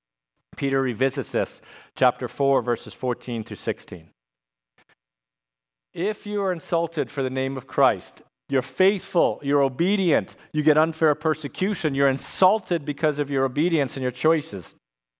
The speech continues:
You are blessed because the Spirit of glory and of God rests upon you. And then I love it. "But let none of you suffer as a murderer or a thief or an evildoer, as a meddler," right? In other words, don't be getting the persecution because you're a knucklehead.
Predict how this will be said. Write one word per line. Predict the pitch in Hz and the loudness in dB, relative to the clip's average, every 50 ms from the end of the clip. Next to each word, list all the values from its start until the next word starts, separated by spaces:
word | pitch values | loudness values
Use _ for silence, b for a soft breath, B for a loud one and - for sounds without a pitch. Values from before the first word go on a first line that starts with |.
| _ _ _ | _ _ _
You | - 131 135 139 | -2 0 2 4
are | 156 | 2
blessed | 160 131 135 117 110 110 107 - - | 2 4 4 4 4 4 2 -2 -8
because | - 120 - 117 104 | -12 -10 -8 -8 -8
the | 113 107 | -8 -8
Spirit | - - - 131 131 143 156 | -10 -6 -4 -2 0 0 -2
of | 147 135 | -2 -2
glory | - 127 120 123 123 123 | 0 2 4 4 4 2
and | 120 | 0
of | 117 107 | -2 0
God | - 110 107 110 107 | 2 4 4 2 2
rests | 110 110 113 - | 0 -4 -4 -4
upon | - 107 - 117 107 101 | -8 -10 -6 -4 -4 -4
you. | 98 90 82 B B B B B B B B - | -4 -8 -10 B B B B B B B B -2
And | 127 131 | 0 2
then | 156 185 226 | 4 4 4
I | 240 | 4
love | 220 214 214 175 | 4 4 2 2
it. | 131 B B B | 0 B B B
"But | - 156 139 | -6 -6 -2
let | 131 139 160 160 151 | 0 2 2 2 2
none | 139 139 156 185 226 | 2 2 2 2 2
of | 247 247 220 | 0 -2 -2
you | 220 214 | -4 -4
suffer | 190 - - - 185 175 - - 165 151 | -6 -2 2 4 4 4 4 2 0 0
as | 143 127 | 2 2
a | 123 110 | 0 0
murderer | 113 123 156 190 220 233 233 233 233 226 202 151 | 0 2 2 2 4 4 2 2 2 2 2 2
or | 135 | 0
a | 131 | 0
thief | 123 - - 202 214 226 233 - - | -2 -4 -6 -4 -4 -2 -4 -4 -2
or | 170 147 135 | -2 -2 -2
an | 135 | -2
evildoer, | 165 175 196 226 220 220 214 196 208 208 208 208 208 | -2 -2 -2 0 2 2 2 4 4 4 6 4 4
as | 196 165 | 4 2
a | 180 175 | 2 2
meddler," | 175 180 190 190 175 160 143 107 85 - - _ _ _ | 4 4 4 4 6 4 4 2 0 -4 -12 _ _ _
right? | - 135 156 175 185 170 B B B B | 2 4 4 4 2 -2 B B B B
In | 156 156 | 0 2
other | 202 247 269 247 | 4 4 4 4
words, | 214 185 170 165 170 170 - - B B B B B _ | 2 2 2 2 0 -2 -6 -12 B B B B B _
don't | - 160 214 233 - | 2 2 2 2 -2
be | 262 | -4
getting | 226 220 240 247 226 214 | -2 0 0 0 0 -2
the | 208 | -4
persecution | 202 - 208 220 196 - 190 - - 208 240 226 - - 180 175 170 | -2 0 0 0 0 -2 -6 -6 -4 -4 -2 -4 -2 -2 -2 -2 -2
because | 160 160 165 - 185 185 165 170 | -4 -8 -2 0 2 2 2 2
you're | 190 190 | 2 2
a | 170 | 2
knucklehead. | 156 160 196 240 - - 143 131 127 107 92 87 82 | 2 2 2 2 2 2 2 2 2 0 -2 -4 -8